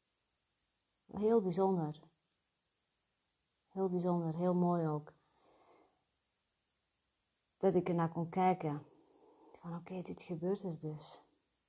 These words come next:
Dus het lijkt alsof, alsof er twee dingen dan, dan, eh, ja, je zou bijna zeggen, los van elkaar komen. De keuzemaker die dan begint te beseffen,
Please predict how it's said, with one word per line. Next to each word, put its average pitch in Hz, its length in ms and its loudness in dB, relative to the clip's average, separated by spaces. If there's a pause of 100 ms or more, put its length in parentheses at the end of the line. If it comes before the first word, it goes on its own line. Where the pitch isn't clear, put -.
(760)
Dus - 80 -20
het - 120 -10
lijkt 196 240 2
alsof, 190 320 -6
alsof 180 380 -4
er 175 60 -14
twee 190 220 0
dingen 170 440 -2 (360)
dan, 170 440 -2
dan, 170 560 -2
eh, 165 600 -6 (280)
ja, 165 400 -12
je 180 140 -10
zou 175 200 -4
bijna 175 260 -2
zeggen, 170 380 -4
los 190 400 6
van 170 220 -2
elkaar 156 380 -4
komen. 151 420 -6 (260)
De - 100 -20
keuzemaker 185 840 0 (680)
die 175 220 -2
dan 156 440 -2 (1400)
begint 170 400 -4
te 170 80 -4
beseffen, 160 680 -6